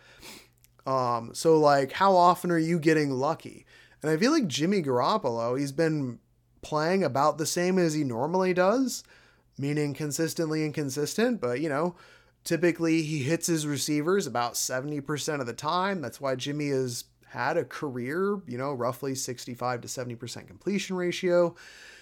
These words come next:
And Jimmy, over his career, two touchdowns to one interception is the ratio. He's had, like, a two touchdown to six interception ratio. He's had a,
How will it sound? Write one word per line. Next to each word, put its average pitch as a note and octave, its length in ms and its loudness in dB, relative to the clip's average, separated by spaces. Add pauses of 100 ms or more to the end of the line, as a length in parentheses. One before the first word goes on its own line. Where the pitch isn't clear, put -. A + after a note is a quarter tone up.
(200)
And F#3+ 380 4 (120)
Jimmy, G3+ 420 2
over A#3 300 4
his G3+ 240 2
career, G#3+ 840 0 (640)
two A3 220 2
touchdowns G3 680 0
to E3 120 -4
one D3+ 240 0
interception F3 760 0 (100)
is D#3+ 420 0
the D#3+ 120 4
ratio. B2+ 720 -4 (920)
He's G3+ 240 0
had, G3+ 220 4
like, G3+ 220 6
a E3+ 280 4
two G#3+ 280 0
touchdown F#3+ 600 0
to D3+ 80 -2
six - 480 -2
interception D#3+ 600 -2
ratio. C3+ 460 -2
He's F3+ 220 -2
had G#3 160 0
a, D#3+ 220 4